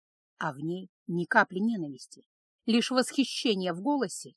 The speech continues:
и довольный блеск в глазах. Судьба наложниц, на мой взгляд, была ужасна. Сначала они грели постель своему господину, а когда он женился, их обычно передаривали лучшим друзьям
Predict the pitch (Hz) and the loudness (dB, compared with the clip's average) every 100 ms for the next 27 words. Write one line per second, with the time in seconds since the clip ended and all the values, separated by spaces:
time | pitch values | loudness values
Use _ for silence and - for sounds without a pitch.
0 | - 202 180 170 165 185 165 165 139 156 | -2 0 2 0 0 -2 -2 -4 -4 -8
1 | 151 185 175 147 - - _ _ _ _ | -4 -4 -4 -8 -12 -20 _ _ _ _
2 | _ _ _ _ _ - - 156 156 185 | _ _ _ _ _ -10 -6 -2 2 2
3 | 180 190 254 214 170 - - 208 226 208 | 2 2 0 -2 -6 -6 -4 0 0 -2
4 | 196 220 185 220 226 233 214 - - - | -2 0 0 2 2 2 -2 -6 -8 -16
5 | - _ _ _ _ - - 208 - 339 | -20 _ _ _ _ -10 -2 -2 0 2
6 | 262 196 196 190 302 277 226 - - 262 | 4 4 2 2 2 2 0 0 0 -2
7 | - 254 247 247 254 - 220 165 147 123 | 2 4 4 4 0 0 0 -2 -8 -10
8 | - _ _ _ _ _ 240 - 208 240 | -16 _ _ _ _ _ -4 0 2 4
9 | 240 208 262 339 294 - - _ _ - | 4 4 4 2 0 -6 -12 _ _ 0
10 | 269 - 233 240 - 233 190 254 233 220 | 2 4 2 2 0 -2 0 2 6 6
11 | 208 208 214 226 - 214 196 233 226 320 | 6 4 2 0 -2 -2 0 0 2 2
12 | 330 | 2